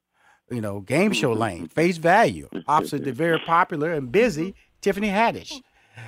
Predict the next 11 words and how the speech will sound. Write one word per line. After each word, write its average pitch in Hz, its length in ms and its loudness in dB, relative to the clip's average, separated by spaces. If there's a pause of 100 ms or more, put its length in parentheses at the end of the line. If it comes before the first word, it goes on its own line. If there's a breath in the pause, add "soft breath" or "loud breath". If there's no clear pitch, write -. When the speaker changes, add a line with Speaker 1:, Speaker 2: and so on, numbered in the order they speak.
(260 loud breath)
Speaker 1:
Okay, - 200 0
Speaker 2:
Mm-hmm. 87 340 -2
Speaker 1:
how 294 500 2
you 247 240 -2
in 254 80 -2
the 190 80 -2
game 214 300 0
show 170 160 -4
lane 123 340 -6
now, 107 260 -10
Deon? 98 220 -16